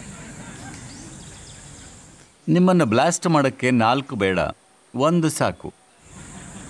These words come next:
ಒಂದೋ ನಿಮಗೆ ಭಕ್ತಿ ಇದೆ, ಅಥವಾ ಶಿವನೋ, ಗುರುವೋ, ಅಥವಾ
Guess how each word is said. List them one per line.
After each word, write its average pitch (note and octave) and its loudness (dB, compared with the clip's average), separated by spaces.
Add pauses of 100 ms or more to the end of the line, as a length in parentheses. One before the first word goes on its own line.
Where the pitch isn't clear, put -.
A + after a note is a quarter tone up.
(920)
ಒಂದೋ C3+ 4
ನಿಮಗೆ D3+ 4
ಭಕ್ತಿ C#3 2
ಇದೆ, B2 0 (140)
ಅಥವಾ G#2 2
ಶಿವನೋ, C#3 2 (220)
ಗುರುವೋ, C3+ 2 (220)
ಅಥವಾ B2 2